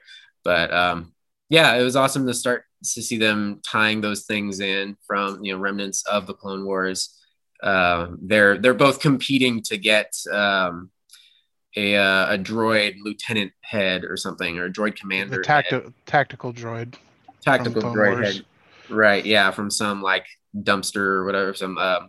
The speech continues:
Speaker 1: like, dumping factory or whatever.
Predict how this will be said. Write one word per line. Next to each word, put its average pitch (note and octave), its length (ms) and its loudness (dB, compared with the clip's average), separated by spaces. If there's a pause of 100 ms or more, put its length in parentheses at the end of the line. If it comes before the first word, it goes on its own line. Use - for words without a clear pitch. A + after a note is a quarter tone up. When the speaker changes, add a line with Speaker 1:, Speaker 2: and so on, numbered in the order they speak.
Speaker 1:
like, F2+ 160 -2 (340)
dumping G#2 540 0 (580)
factory G2 540 -2
or F2+ 60 -4
whatever. F2+ 280 -4